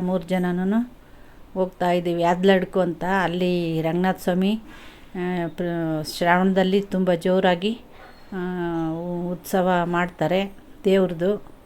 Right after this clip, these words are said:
ಎಲ್ಲ ತುಂಬ ಭಕ್ತಾದಿಗಳು ಜಾಸ್ತಿ ಜನ ಬಂದಿರ್ತಾರೆ. ಅದಕ್ಕೋಸ್ಕರ ನಾವು ಶ್ರಾವಣ ಶನಿವಾರ ಅಂತ, ಆ, ದೇವಸ್ಥಾನಕ್ಕೂ ಹೊರಟಿದ್ದೀವಿ, ಹೋಗ್ತಾ ಇದ್ದೀವಿ.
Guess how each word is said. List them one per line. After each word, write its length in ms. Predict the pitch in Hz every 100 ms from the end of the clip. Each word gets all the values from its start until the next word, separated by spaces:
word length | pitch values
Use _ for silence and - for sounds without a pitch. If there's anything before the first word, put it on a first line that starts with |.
| -
ಎಲ್ಲ 180 | 175 185
ತುಂಬ 360 | 180 175 180 180
ಭಕ್ತಾದಿಗಳು 840 | 170 160 - 180 180 185 175 165
ಜಾಸ್ತಿ 380 | 175 170 170 190
ಜನ 240 | 175 175
ಬಂದಿರ್ತಾರೆ. 640 | 165 170 175 170 - 156 196 196 - - - - - - - -
ಅದಕ್ಕೋಸ್ಕರ 640 | 185 185 - 185 - - 180
ನಾವು 440 | 190 175 175 185 175
ಶ್ರಾವಣ 380 | - 170 170 170
ಶನಿವಾರ 460 | - 170 170 165
ಅಂತ, 300 | 170 160 156 214 208 - - - - - - -
ಆ, 40 | 190 185 185 180 180 175 175 170 165 170 165 160 - - - 165
ದೇವಸ್ಥಾನಕ್ಕೂ 800 | 175 175 170 175 - 185 170 156 - - -
ಹೊರಟಿದ್ದೀವಿ, 760 | 170 185 208 196 180 185 226 - - - - - - - - - - - - - 202
ಹೋಗ್ತಾ 480 | 190 190 196 190
ಇದ್ದೀವಿ. 500 | 185 196 175 190 220